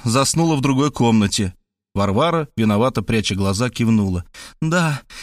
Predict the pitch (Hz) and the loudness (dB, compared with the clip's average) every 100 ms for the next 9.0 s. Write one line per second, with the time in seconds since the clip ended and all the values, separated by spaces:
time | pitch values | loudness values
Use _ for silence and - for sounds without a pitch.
0 | - 214 240 240 233 247 233 185 196 180 | -6 0 2 2 0 -2 0 -2 -2 -2
1 | 190 202 233 - 208 196 196 - - - | -2 -4 -4 -2 0 0 0 -4 -4 0
2 | 214 208 - 220 220 208 202 214 226 - | 2 2 2 0 2 2 2 2 2 0
3 | 254 - 262 330 233 226 - - _ _ | -2 -2 -2 2 2 0 -4 -6 _ _
4 | - _ _ - 110 139 131 139 113 98 | -20 _ _ -2 0 2 2 2 2 0
5 | - - _ _ _ 107 - 156 147 143 | -4 -12 _ _ _ -4 0 2 2 2
6 | 127 - 113 123 - 151 - 208 233 202 | 0 -2 -2 0 0 -2 0 0 0 -2
7 | 170 196 202 202 196 214 190 190 - 185 | 0 2 2 2 2 2 2 0 2 0
8 | 175 180 185 175 170 196 143 104 95 | 2 2 2 2 2 0 2 0 -2